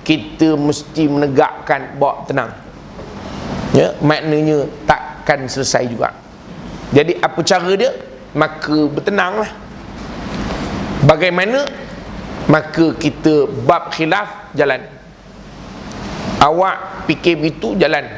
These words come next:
Awak fikir begitu, jalan. Dua-dua ada pandangan ulama' belaka. Yang kata kita takwil, takwil. Yang kata tak takwil, tak payah takwil. Yang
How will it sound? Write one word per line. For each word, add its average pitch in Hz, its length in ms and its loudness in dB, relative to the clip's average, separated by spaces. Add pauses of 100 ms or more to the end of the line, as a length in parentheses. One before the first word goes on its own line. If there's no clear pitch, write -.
(160)
Awak 156 420 2
fikir 156 220 -2
begitu, 143 240 2
jalan. 127 160 2
Dua-dua 247 640 2
ada 202 240 0
pandangan 190 400 -4
ulama' 170 320 -2
belaka. 156 240 -6 (240)
Yang 220 320 4
kata - 340 0
kita 180 300 0
takwil, 240 400 2
takwil. 208 400 2
Yang 214 240 2
kata 226 220 0 (120)
tak - 220 0
takwil, 233 400 2
tak - 180 -2
payah 202 220 2
takwil. 185 320 -2 (720)
Yang 226 320 6